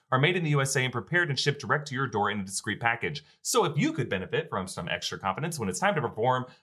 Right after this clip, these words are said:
Blue Chew can do it and make your partner howl at the moon. Find your inner daredevil and find yourself a She-Hulk and get Blue Chew in the <laughs> conversation. And we got a special deal for our audience. Try Blue Chew free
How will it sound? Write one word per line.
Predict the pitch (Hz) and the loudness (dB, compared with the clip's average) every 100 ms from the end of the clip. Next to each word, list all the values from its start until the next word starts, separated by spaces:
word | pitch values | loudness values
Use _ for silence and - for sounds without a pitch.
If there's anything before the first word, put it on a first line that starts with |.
| _ | _
Blue | - 294 | 0 2
Chew | 220 233 | 2 0
can | 185 160 | 2 2
do | 120 120 | 4 2
it | 120 - - | 0 -4 0
and | 202 180 | 2 4
make | 175 170 | 2 2
your | 165 | 0
partner | 147 202 - 131 127 _ | 4 2 4 0 0 _
howl | - 262 277 254 | 2 4 6 4
at | 247 247 | 2 4
the | |
moon. | 220 156 170 156 135 110 101 87 - | 6 6 6 4 2 2 0 -2 2
Find | 196 180 | 4 6
your | 160 | 4
inner | 165 165 | 4 4
daredevil | 139 139 131 127 127 - 147 | 4 4 4 2 0 -4 0
and | 131 127 | 2 2
find | 120 123 139 120 | 4 4 4 0
yourself | 127 - 113 | 0 2 2
a | 123 | 2
She-Hulk | - 98 92 90 92 - _ - | -2 -2 2 0 0 -8 _ 0
and | 104 98 90 90 82 | 2 2 -2 -6 2
get | 113 147 147 - | 4 4 0 -4
Blue | 131 117 | 0 0
Chew | - 123 101 | 2 2 2
in | 104 | 0
the | 95 | 0
<laughs> | 127 95 98 | 0 2 0
conversation. | - - - - 104 - | 2 0 0 -4 -6 0
And | 160 | 2
we | |
got | 233 | 4
a | 202 | 2
special | 214 214 | 0 0
deal | 156 147 | 2 2
for | 147 123 | 4 4
our | 110 123 | 4 2
audience. | 117 135 139 139 | 2 2 2 0
Try | - 151 | 2 2
Blue | 139 | 4
Chew | 139 131 | 0 0
free | 117 190 214 | 2 2 2